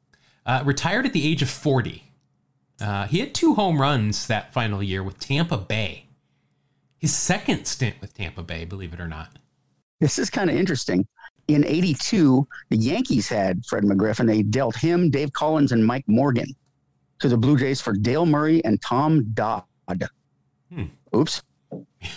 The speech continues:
Speaker 1: Uh, and of course, we've talked about Fred McGriff and Tom Emanski's baseball fundamentals and how he just did it as a favor and had no idea that his face was <laughs> going to be, he just thought he was gonna be a, a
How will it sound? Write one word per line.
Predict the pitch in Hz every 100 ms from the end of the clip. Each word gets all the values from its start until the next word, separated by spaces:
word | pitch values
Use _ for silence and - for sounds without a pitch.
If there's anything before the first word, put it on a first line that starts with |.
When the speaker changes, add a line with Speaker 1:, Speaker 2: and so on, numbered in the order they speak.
| - _ _ _ _ - - - - -
Speaker 1:
Uh, | 135 139
and | 180 175
of |
course, | 180 175
we've | 196 240
talked | 233 214
about | 139 117 - -
Fred | - 143 120
McGriff | 110 123 117 -
and | 87 -
Tom | - 120
Emanski's | 110 98 101 95 - 104 98 90 - - _ _ _ _ _
baseball | 127 113 - 120
fundamentals | - 113 110 104 107 107 123
and | 113
how | 135 131
he | 143 160
just | 160 -
did | 147 139
it |
as | 123 110
a |
favor | - 120 123 123
and |
had | 117 113
no | 104 117 127
idea | 123 117 113 107 - - -
that | 107
his | 120
face | - 117 147 - - - - _
was | 127 123
<laughs> | - -
going | 220
to | 185 -
be, | 175 170 190 170 269 -
he | 311 277 302 285
just | 254
thought | 175 170
he | 165
was | 151
gonna | - 123
be | 117 117
a, | 110 104
a | 113